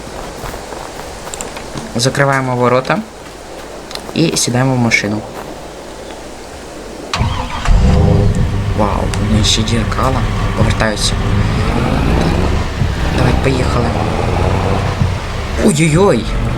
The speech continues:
Я її зараз і тут в Мастейні, а то вона якась неповоротлива. Ух ти!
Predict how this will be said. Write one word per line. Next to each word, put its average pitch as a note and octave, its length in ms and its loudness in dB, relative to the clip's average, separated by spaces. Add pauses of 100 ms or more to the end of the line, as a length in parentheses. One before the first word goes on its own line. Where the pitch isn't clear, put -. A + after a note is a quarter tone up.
(2250)
Я B2 120 6
її C#3 160 4
зараз D3 340 2
і - 20 0
тут C3 180 0
в B2+ 140 0
Мастейні, D3 480 4
а A#2+ 120 2
то B2+ 60 2
вона B2+ 240 2
якась B2+ 360 2 (300)
неповоротлива. B2+ 640 2 (3750)
Ух A3+ 260 6
ти! D#3 340 2